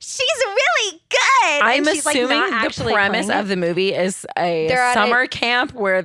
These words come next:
Speaker 2: everyone is musically talented.
Speaker 1: I, I think that's the vibe.
Speaker 2: And, um, Demi Lovato and Joe Jonas get together.
Speaker 1: Is it Joe Jonas?
Speaker 2: I don't know. I'm guessing. <laughs>
Speaker 1: There's three of them.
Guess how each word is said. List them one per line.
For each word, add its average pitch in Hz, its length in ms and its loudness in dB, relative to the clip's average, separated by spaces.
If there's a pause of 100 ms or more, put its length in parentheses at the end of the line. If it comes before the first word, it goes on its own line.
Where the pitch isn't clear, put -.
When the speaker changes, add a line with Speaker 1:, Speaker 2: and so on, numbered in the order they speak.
Speaker 2:
everyone 190 440 0
is 202 120 -6
musically 180 480 -8
talented. 139 480 -6
Speaker 1:
I, 254 240 0
I 240 180 -2
think 254 300 -10
that's 254 300 -2
the 220 100 -8
vibe. 202 380 -4 (160)
Speaker 2:
And, 202 600 -2 (120)
um, 185 500 -4
Demi 196 360 -2
Lovato 170 1000 0
and 165 720 -6
Joe 156 320 -4
Jonas 135 520 -10
get - 220 -16
together. - 600 -18
Speaker 1:
Is 214 140 -4
it 247 100 -6
Joe 277 180 -4
Jonas? 349 460 -6
Speaker 2:
I 220 80 -6
don't 269 180 -6
know. 202 480 -10
I'm 202 140 -12
guessing. - 460 -8
<laughs> - 800 -10
Speaker 1:
There's - 200 -6
three 330 280 -2
of 269 100 -6
them. 262 320 -4